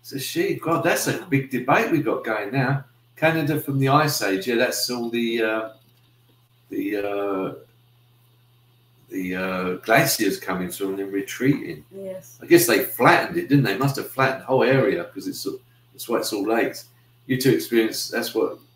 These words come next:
Speaker 1: we are taught.
Speaker 2: Yes.
Speaker 1: Yeah.
Speaker 2: I have, uh, I have A C
Speaker 1: Yeah.
Speaker 2: on almost time to shut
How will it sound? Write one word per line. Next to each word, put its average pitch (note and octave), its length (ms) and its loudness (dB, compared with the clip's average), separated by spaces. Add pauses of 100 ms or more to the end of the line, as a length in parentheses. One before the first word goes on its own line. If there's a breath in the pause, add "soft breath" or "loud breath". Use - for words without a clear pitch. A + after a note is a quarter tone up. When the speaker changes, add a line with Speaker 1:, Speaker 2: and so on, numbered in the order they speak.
(240)
Speaker 1:
we G2 140 2
are F#2 120 2
taught. G2+ 480 0 (560)
Speaker 2:
Yes. F3+ 600 -16 (200)
Speaker 1:
Yeah. A2+ 360 -6 (400)
Speaker 2:
I - 40 -4
have, A#3+ 260 2
uh, - 160 0 (200)
I A3 200 -10
have G#3+ 280 -4 (280)
A A3+ 160 -12
C - 260 -2
Speaker 1:
Yeah. G#3+ 80 -2
Speaker 2:
on G#3 80 -2
almost G#3+ 460 -6
time A3 220 -2
to G#3 100 -12
shut - 180 -4